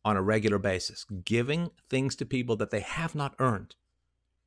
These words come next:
destroys people on a regular basis. And you have to really ask yourself that tough question. Do you want to give this much power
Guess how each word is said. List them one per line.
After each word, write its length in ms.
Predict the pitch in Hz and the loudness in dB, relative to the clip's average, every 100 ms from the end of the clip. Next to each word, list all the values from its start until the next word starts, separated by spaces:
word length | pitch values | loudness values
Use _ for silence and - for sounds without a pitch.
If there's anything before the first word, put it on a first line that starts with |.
| _ _ | _ _
destroys 540 | 107 - - 135 127 | -6 -6 -2 0 0
people 300 | - 107 98 | 0 -2 -2
on 160 | 98 92 | -2 -2
a 40 | |
regular 340 | 87 90 87 87 | 0 -2 -2 -4
basis. 500 | 85 85 - - - | -4 -6 -8 -10 -8
And 180 | 95 90 | -6 -4
you 100 | 90 | -4
have 360 | - - 85 - | -6 -8 -8 -8
to 80 | 101 | -10
really 400 | 98 98 101 92 | -6 -4 -2 -2
ask 300 | 98 92 - | -4 -6 -6
yourself 360 | 104 90 85 - | -6 -6 -6 -6
that 220 | 92 - | -8 -8
tough 220 | 87 - | -12 -10
question. 400 | - 127 - 120 _ _ _ _ _ _ _ _ _ | -8 -8 -8 -18 _ _ _ _ _ _ _ _ _
Do 100 | - | -6
you 180 | 98 95 | -2 -2
want 320 | 90 95 117 - | -2 -2 -2 -4
to 80 | |
give 380 | 113 98 90 85 - | -4 0 0 -2 -8
this 340 | 87 92 - | -2 -2 0
much 220 | 104 104 - | -2 -4 -6
power 480 | - 147 104 92 | -6 -4 -4 -10